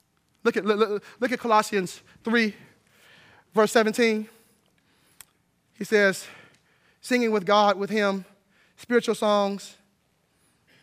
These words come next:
I'm sorry, with thankfulness in your hearts to God."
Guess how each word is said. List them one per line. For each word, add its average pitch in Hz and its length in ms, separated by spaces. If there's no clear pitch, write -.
I'm 196 140
sorry, 190 260
with 175 140
thankfulness 226 520
in 214 120
your 196 140
hearts 202 260
to 208 100
God." 208 420